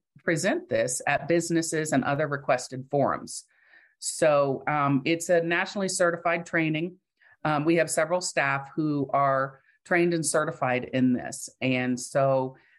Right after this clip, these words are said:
this is something fairly new that we have done. Um, it's a wonderful training about disability and inclusion in the workplace. And so we are available to provide this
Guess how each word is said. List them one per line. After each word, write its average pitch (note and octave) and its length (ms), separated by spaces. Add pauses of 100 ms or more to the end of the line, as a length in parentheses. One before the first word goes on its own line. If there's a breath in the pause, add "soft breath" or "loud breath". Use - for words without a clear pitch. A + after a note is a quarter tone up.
this E3 180
is F3 120
something D#3+ 400
fairly D3+ 320
new C#3+ 320
that F3+ 200
we F3+ 120
have F3 160
done. F3 420 (400 loud breath)
Um, D3 260
it's D3 180
a D3+ 60
wonderful E3 520
training C#3 580 (240 loud breath)
about C#3 300
disability D3+ 640
and C#3+ 100
inclusion C#3+ 500
in C#3+ 80
the C#3 80
workplace. C3 680 (760)
And C#3 220
so D#3 160
we D3+ 180
are D3+ 160
available D3 480
to - 120
provide C3+ 440
this A3 300